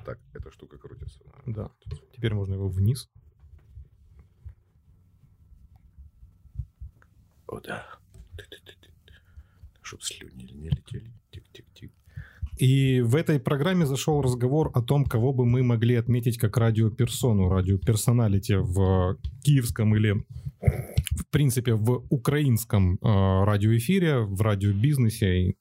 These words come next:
Speaker 2: ну, это по-, я для себя, кроме, э, диджея Толи, никого не мог отметить, то, так, чтобы вот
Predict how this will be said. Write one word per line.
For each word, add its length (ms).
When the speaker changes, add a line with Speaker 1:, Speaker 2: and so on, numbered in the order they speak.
Speaker 2:
ну, 100
это 140
по-, 160
я 140
для 140
себя, 280
кроме, 420
э, 600
диджея 280
Толи, 200
никого 280
не 80
мог 180
отметить, 320
то, 120
так, 200
чтобы 240
вот 200